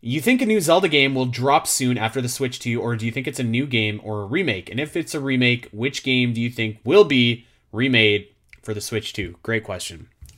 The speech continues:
So, to touch on my theory from last week that not as many people pooped on as I thought would,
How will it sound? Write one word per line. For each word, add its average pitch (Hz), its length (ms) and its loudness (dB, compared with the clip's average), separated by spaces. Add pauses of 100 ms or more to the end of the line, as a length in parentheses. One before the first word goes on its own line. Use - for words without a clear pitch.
(400)
So, 135 320 2 (840)
to - 100 -20
touch 170 240 0
on 139 180 2
my 117 140 2
theory 101 760 -8 (200)
from 104 240 -12
last 113 320 0
week 113 340 -2 (300)
that 117 260 2
not 208 280 10
as 247 120 4
many 240 280 6
people 208 680 2 (540)
pooped 220 360 0
on 107 300 4
as 110 160 -2
I 110 80 4
thought 165 380 2
would, 98 300 -6